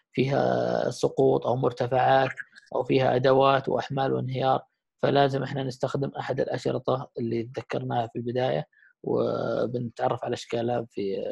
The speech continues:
السلايد اللي القادم. طبعًا أحد ال-، ال-، الدلائل تستخدم اللي، اللي تستخدم فيها اللي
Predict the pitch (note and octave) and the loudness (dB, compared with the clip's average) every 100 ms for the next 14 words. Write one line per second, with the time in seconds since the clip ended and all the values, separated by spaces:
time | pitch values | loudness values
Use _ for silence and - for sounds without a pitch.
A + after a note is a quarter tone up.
0 | - - - A#2+ G#2+ G2+ F#2+ F2+ - - | -8 -10 -8 -6 -6 -6 -8 -8 -10 -12
1 | - _ _ - - _ - F#2 F#2 F2+ | -14 _ _ -20 -20 _ -6 -6 -8 -16
2 | _ _ _ _ _ _ _ _ _ C3 | _ _ _ _ _ _ _ _ _ 0
3 | C3 C3 C#3+ - B2+ C#3+ C3+ C3 C3 B2+ | 2 0 -2 -4 -2 0 2 2 2 2
4 | B2+ B2+ C3 - C3+ C3+ C3+ C#3 C3+ - | 2 2 0 0 2 6 6 6 2 -2
5 | - C3+ C#3 C3+ C3 B2+ B2+ - A#2+ - | -4 -2 -2 -2 -2 -2 -4 -6 -8 -6
6 | - B2+ C3 B2+ C#3 C3 | -6 -4 -4 0 0 0